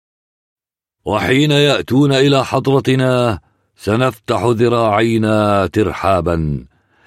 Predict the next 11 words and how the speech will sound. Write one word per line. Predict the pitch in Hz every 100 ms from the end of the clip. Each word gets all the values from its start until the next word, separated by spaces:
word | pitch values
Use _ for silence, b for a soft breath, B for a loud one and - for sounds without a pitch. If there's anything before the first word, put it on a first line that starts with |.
| b
لأن | 85 113 135
ما | 131 131
سار | - 131 135 120
على | 120 123
التراب | 120 117 120 120 120 117 107 90 -
سيعود | - 110 107 101 110 110 107
للمسير. | 104 104 104 - 110 80 65 - _ _ _ _ _ -
وحين | 71 90 113
يأتون | 120 120 101 123 131
إلى | 120 123 117
حضرتنا | 80 110 110 117 110 113 110 104